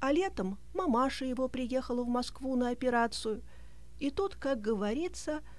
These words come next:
под ножом хирурга скончалась. Саша осенью хотел побывать в Виннице,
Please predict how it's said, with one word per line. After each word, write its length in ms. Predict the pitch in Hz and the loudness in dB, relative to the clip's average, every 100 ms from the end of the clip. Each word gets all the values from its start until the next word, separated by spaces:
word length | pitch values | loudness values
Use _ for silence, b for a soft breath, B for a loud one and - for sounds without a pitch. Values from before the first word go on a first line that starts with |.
| B B | B B
под 160 | 240 214 | -2 0
ножом 440 | 226 220 247 220 | 0 2 2 2
хирурга 760 | - 202 208 330 320 302 294 285 - - - | 0 -2 0 0 -2 -4 -6 -8 -12 -12 -10
скончалась. 800 | - 247 247 - 196 226 - - - - - - - - - - | -4 -4 -2 -4 -6 -8 -10 -12 -12 -12 -12 -12 -12 -12 -12 -8
Саша 380 | - 370 370 370 | 0 0 4 2
осенью 500 | - 349 - 311 302 | 4 2 2 0 0
хотел 380 | 302 294 320 311 | 0 0 0 0
побывать 500 | 285 233 208 214 - | 0 2 2 0 -2
в 60 | |
Виннице, 500 | 220 220 214 - 240 | -2 -2 -2 -4 -10